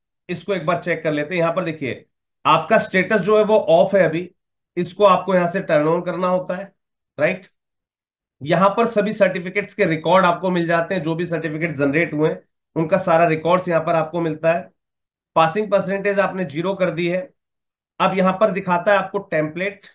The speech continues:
राइट? टेम्पलेट के अंदर आप यहां से चेंज टेम्पलेट पर जाकर क्लिक कर सकते हैं,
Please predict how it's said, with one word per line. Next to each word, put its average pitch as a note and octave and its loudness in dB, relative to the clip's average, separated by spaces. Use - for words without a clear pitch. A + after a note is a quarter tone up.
राइट? F#3+ -2
टेम्पलेट G3 2
के A#3 -2
अंदर G3 4
आप F3+ 2
यहां F3+ -2
से G3+ -4
चेंज G3 -6
टेम्पलेट F3+ -2
पर F3 0
जाकर D#3 0
क्लिक F3+ -6
कर E3+ 0
सकते - -2
हैं, F3+ -8